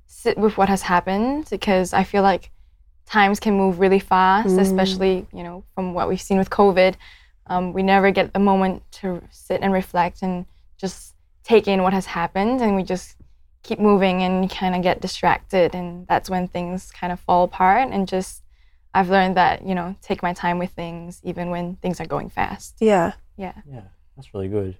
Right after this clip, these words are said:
Speaker 3: I guess, um, yeah, I try and make time for pers-, a bit of personal reflection during the day as well. Like, I write in a journal every morning when I wake up,
Speaker 2: Awesome.
Speaker 3: first thing,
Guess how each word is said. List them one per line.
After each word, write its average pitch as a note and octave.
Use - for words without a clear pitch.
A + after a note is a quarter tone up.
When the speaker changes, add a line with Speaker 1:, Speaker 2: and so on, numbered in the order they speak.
Speaker 3:
I -
guess, -
um, G2+
yeah, G#2
I G#2+
try G2+
and F#2+
make F#2
time F2+
for F2+
pers-, F#2+
a -
bit G#2+
of F#2+
personal G2
reflection G2
during F#2+
the F#2
day A2
as G#2
well. A#2+
Like, F#2
I G2+
write G2
in F#2+
a F#2
journal G2
every F#2+
morning G#2
when G#2
I G2+
wake G#2
up, C3+
Speaker 2:
Awesome. G#3+
Speaker 3:
first G#2
thing, C#3+